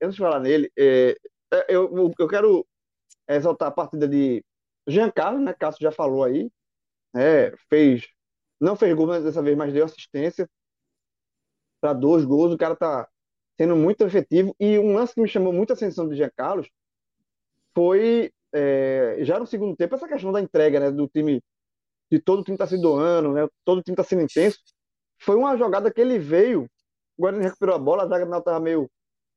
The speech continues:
é, desarrumada, no contra-ataque, ele deu um carrinho, velho, na entrada da área. Assim, ele, ele pra salvar, ele deu, até o narrador, é,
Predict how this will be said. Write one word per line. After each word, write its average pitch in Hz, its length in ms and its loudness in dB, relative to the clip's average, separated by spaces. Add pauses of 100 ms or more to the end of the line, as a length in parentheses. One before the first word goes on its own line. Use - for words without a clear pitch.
(100)
é, 123 680 -2
desarrumada, 147 680 -2 (360)
no 156 80 -8
contra-ataque, 190 420 -2
ele 247 300 4
deu 240 160 2
um 269 100 -6
carrinho, 202 480 -4
velho, 139 220 -4 (840)
na 214 180 -2
entrada 247 360 -4
da 311 140 -2
área. 151 380 -2 (1200)
Assim, 143 240 -2
ele, 165 180 4
ele 196 240 2
pra 202 100 -6
salvar, 185 400 -2
ele 196 140 -6
deu, 240 180 2
até 247 220 -4
o 440 80 -6
narrador, 226 580 -2 (240)
é, 131 180 -8